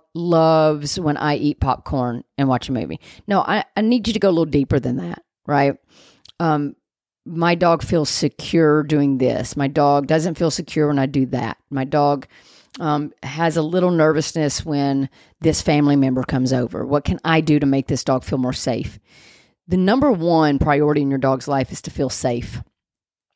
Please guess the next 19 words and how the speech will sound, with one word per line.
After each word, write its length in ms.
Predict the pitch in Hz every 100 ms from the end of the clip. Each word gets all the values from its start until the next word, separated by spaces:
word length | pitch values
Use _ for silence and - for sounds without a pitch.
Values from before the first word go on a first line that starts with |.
| _ -
And 100 | 180
if 60 |
they 100 | -
don't 160 | 233 233
feel 160 | 202 165
safe, 400 | - 160 151 - - -
you're 140 | 185
gonna 160 | 214 269
end 160 | 180
up 100 | 165
with 100 | 165
a 40 | 151
lot 300 | 147 139 139
of 120 | 131
behavior 380 | 120 123 127 160
issues, 520 | 202 185 214 - - _ _ - - _
um, 240 | 160 160 156
and 80 | 175
also 360 | 165 160 160